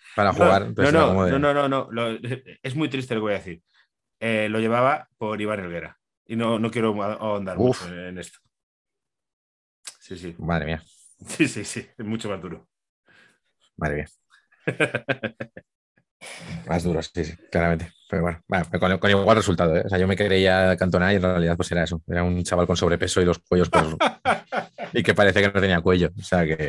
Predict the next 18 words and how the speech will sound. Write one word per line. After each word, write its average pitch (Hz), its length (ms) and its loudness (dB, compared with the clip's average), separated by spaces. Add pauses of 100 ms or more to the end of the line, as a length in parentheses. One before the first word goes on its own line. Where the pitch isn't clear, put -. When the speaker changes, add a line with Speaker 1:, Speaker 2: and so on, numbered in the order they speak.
(140)
Speaker 1:
que 92 100 0
te, - 0 -
te 90 160 0
tengo 92 240 4
que 95 60 6
disculpar. 85 520 0 (1040)
Pues, 127 800 8
volviendo 147 280 6
a 147 60 10
esto, 175 300 8
España, 147 460 8
claro, 131 200 8
España 131 220 2
se 143 60 2
encontró 151 160 4
con 151 80 6
un 143 60 4
problema 120 480 4